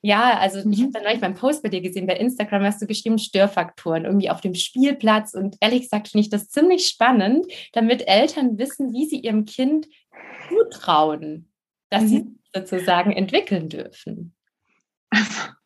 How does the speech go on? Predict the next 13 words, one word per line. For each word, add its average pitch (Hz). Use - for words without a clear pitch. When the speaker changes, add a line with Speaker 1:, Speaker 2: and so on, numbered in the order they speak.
Speaker 2:
die -
Antwort 269
lautet 247
ja. 190
Und 208
ja 220
ist -
auch 196
genau 202
das 202
richtige 196
Stichwort, 190
denn 175